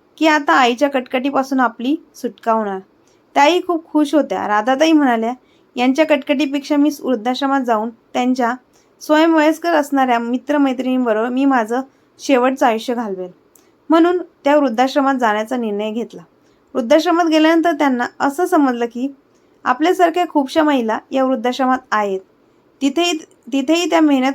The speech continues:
करून स्वतःच्या पायावर उभे राहत आहेत. राधाताई लोणची, पापड, मसाले खूप चांगल्या प्रकारे बनवायच्या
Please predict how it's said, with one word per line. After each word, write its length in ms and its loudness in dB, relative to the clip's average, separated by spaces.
करून 200 0
स्वतःच्या 460 -2
पायावर 260 2
उभे 260 -2
राहत 280 0
आहेत. 200 -8
राधाताई 560 2
लोणची, 440 0
पापड, 400 0
मसाले 460 -4
खूप 160 -2
चांगल्या 320 0
प्रकारे 360 -4
बनवायच्या 480 -8